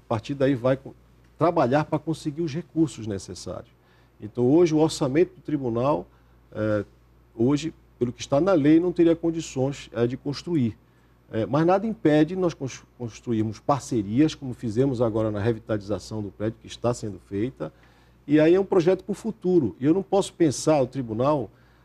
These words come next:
é, sem pensar no futuro. A Constituição dá a um poder muito grande ao Tribunal de Contas e, obviamente, que na cidade de Belém, Avenida Nazaré, com a, com a,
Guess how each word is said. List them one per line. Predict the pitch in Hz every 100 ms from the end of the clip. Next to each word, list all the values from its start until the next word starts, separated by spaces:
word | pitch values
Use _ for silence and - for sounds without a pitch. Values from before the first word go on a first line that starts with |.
| _
é, | 113 117 123 127
sem | - 170
pensar | 170 175 160 170 165
no | 170
futuro. | - 175 139 139 101 - _
A | 117
Constituição | 113 156 - 151 147 - 170
dá | 151 139 170 160 110
a | 90
um | 127 127
poder | 131 110 143
muito | 160 -
grande | 107 135 170 139
ao |
Tribunal | 117 123 117 107
de | 95
Contas | 120 151 156 156 139
e, | 151 147 _ _ _ _ -
obviamente, | 135 135 147 156 -
que | - 156 - _ _ _ _ _ 143
na | 131 190
cidade | - 190 165 175
de | 165
Belém, | 160 120 98 80
Avenida | - 107 127 151 185
Nazaré, | 180 175 151 127 110
com | -
a, | 123 - - -
com | 113
a, | 107